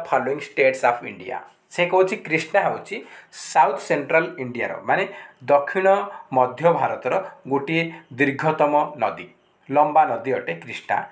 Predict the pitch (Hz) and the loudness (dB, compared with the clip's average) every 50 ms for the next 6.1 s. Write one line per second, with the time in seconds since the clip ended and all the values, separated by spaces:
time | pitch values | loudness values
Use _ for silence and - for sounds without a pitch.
0 | - - - - - - 180 185 185 208 214 - - - - - - _ _ - | -18 -20 -20 -8 -2 2 2 2 4 4 2 0 0 -6 -14 -18 -20 _ _ 2
1 | - 170 - 240 240 - - - - - _ _ - 135 135 135 123 120 - - | 4 4 4 4 2 0 -4 -10 -12 -18 _ _ -12 -8 -6 -6 -6 -6 -4 0
2 | - 175 180 190 190 - 202 220 226 - - - 165 160 151 156 - 170 160 165 | 2 2 2 2 0 -4 -8 -10 -10 -12 -8 -2 0 0 2 2 0 0 0 2
3 | 156 127 120 110 123 117 - - - - - - - - - - 156 180 190 170 | 4 4 4 2 0 -2 -6 -6 -8 -8 -10 -16 -20 -8 -2 2 4 4 6 6
4 | 127 110 - - 131 127 185 185 - - - - - 123 120 - 185 - - - | 4 4 2 -2 -6 -6 -6 -6 -10 -14 -10 -6 -6 -2 0 2 0 0 0 -6
5 | - _ - 151 - - - 156 - - 139 110 101 104 139 - - - - - | -14 _ -8 -8 -6 -2 -2 -2 0 2 2 2 2 0 -2 -4 -4 -4 -4 -6
6 | - | -8